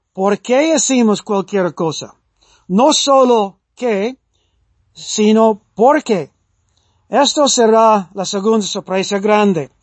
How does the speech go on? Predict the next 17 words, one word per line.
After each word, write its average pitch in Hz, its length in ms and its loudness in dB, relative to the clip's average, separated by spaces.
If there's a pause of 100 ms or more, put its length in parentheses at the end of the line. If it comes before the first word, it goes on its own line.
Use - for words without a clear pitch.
(420)
Las 202 260 0
acciones 233 880 0
y 226 60 0
actividades 208 720 0
serán 202 380 0
juzgados 196 560 -2
según 220 640 2
sus 214 260 -2
motivos. 190 800 -4 (600)
En 190 100 0
los 196 180 2
días 196 260 2
de 202 140 2
Jesús, 202 580 2
tal 175 220 -4
como 196 320 0
hoy, 180 260 0